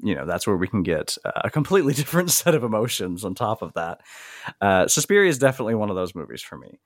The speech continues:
Just that I feel the, the shot of the foyer at the beginning of the film.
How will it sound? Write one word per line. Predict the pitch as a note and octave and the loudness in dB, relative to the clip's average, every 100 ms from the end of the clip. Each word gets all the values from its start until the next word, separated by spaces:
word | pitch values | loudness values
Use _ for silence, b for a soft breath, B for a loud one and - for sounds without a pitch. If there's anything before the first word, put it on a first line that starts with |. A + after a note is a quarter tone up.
| _ _ - | _ _ -12
Just | G#2 F#2+ - - _ B2+ | -10 -8 -10 -14 _ -2
that | A#2+ - _ _ _ | 0 -2 _ _ _
I | A#2 D3 | -2 0
feel | - F3 D#3 A#2 | 0 -2 -2 -2
the, | - A2 F#2+ _ _ _ _ - | -4 -4 -4 _ _ _ _ -6
the | A2+ | -4
shot | - - E3+ D#3+ E3+ - - | -2 0 4 4 4 0 4
of | B2+ C3+ A#2 | 6 6 2
the | A2+ | -8
foyer | - B2 A2+ G#2+ G#2 E2 F2 | -4 0 2 2 2 0 -4
at | G2 | -6
the | G2 | -6
beginning | A2 G#2+ G2+ | -4 -2 -2
of | D#2 | -4
the | - | -8
film. | - D2+ G1+ | -8 -8 -8